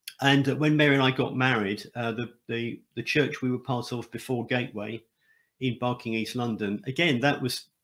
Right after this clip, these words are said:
that was first called, that was Barking Christian Fellowship. And I think quite a few churches in this country, at least in the U K, um, if they were new things and they were s-, setting up,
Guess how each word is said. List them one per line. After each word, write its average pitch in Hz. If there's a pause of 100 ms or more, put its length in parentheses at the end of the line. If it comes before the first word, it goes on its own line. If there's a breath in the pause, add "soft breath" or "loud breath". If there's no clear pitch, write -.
that 143
was 123
first 113
called, 107 (420)
that 139
was 110
Barking 123
Christian 127
Fellowship. 131 (720 soft breath)
And 151
I 165
think 185
quite 160
a 143
few 196
churches 127
in 131
this 151
country, 113
at -
least 104
in 127
the 123
U 123
K, 107 (460)
um, 123 (680)
if 156
they 156
were 135
new 139
things 127
and 127
they 120
were 120
s-, -
setting 127
up, 110